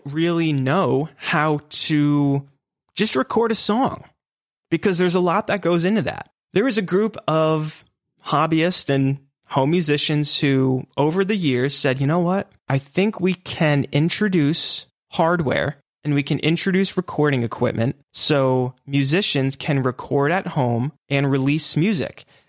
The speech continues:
And that's what we see today, where, and, and it's very similar to the Over-the-Counter Hearing Aid Act that was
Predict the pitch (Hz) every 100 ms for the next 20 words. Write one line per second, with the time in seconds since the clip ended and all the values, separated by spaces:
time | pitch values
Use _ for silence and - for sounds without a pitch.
0 | _ 160 156 156 180 226 202 240 - 214
1 | - - 165 160 160 143 123 98 69 -
2 | _ _ _ _ _ _ _ - 151 147
3 | 139 139 - 165 170 170 156 147 143 190
4 | 226 - 196 185 170 160 156 - 151 147
5 | 139 135 - 147 147 151 - 147 139 131
6 | 127 139 131 127 120 117 117 117 - 127
7 | 123 127 120 -